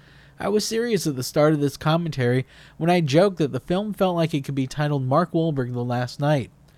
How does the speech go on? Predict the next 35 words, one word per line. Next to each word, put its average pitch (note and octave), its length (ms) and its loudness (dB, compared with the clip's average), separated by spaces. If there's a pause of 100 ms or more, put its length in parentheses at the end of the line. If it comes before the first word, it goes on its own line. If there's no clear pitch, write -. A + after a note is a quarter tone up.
(320)
Mark's - 320 4
character, D3 420 2
Cade F3 480 0
Yeager, C#3 480 2
is A#2 240 -4
fun. D3+ 520 2 (280)
He's A2 220 -10
fearless E3+ 560 2
in B2 60 -4
the A#2 100 -4
face C3 280 0
of A2+ 100 -10
giant A#2+ 260 -2
robots, D#3 720 2 (340)
and D3 80 -4
we G3+ 120 -2
can F#3+ 180 -6
see B3+ 240 -6
that F3+ 160 -2
he's E3 260 0
come F3+ 180 0
a D#3 80 2
long D#3+ 300 4
way D#3 320 6
since B2 320 -6
our B2 140 0
introduction C3 580 -2
to A#2+ 60 -4
him B2 200 -2
in C3 140 -4
the B2+ 100 -2
film C3 360 -2
Age C#3+ 260 2
of B2 140 0
Extinction. D3 720 -4